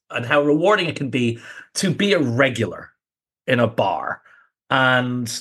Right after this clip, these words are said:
uh, well, I've got lots of stories to tell about it, but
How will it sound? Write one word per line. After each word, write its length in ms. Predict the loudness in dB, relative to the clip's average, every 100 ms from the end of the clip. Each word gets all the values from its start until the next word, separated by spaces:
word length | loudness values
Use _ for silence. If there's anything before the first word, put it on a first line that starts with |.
| -16 _ _ _
uh, 580 | 0 4 4 2 0 -4 -12 _ _ _
well, 140 | 2 4
I've 60 |
got 100 | 4 2
lots 160 | 0
of 60 | -2
stories 240 | -2 -2
to 60 | 0
tell 180 | 0 2
about 220 | 0 0
it, 100 | 0
but 260 | -2 -2